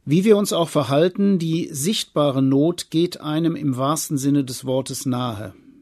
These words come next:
mit jedem Obdachlosen, der an uns vorbeizieht. Und das ist auch richtig so.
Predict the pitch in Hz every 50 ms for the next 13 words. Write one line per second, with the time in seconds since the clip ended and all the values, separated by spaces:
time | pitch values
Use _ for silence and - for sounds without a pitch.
0 | _ - 135 120 - - 135 139 160 160 156 143 98 131 - - 123 110 - -
1 | 123 120 120 131 123 139 143 143 123 - - - 127 127 120 120 123 123 139 139
2 | 135 - - 147 131 120 123 117 110 - - - 113 107 98 - - - _ _
3 | _ _ _ _ _ _ _ _ _ 165 131 120 143 135 - - - - - -
4 | 156 147 135 - 143 147 - - - 110 - - - 104 104 107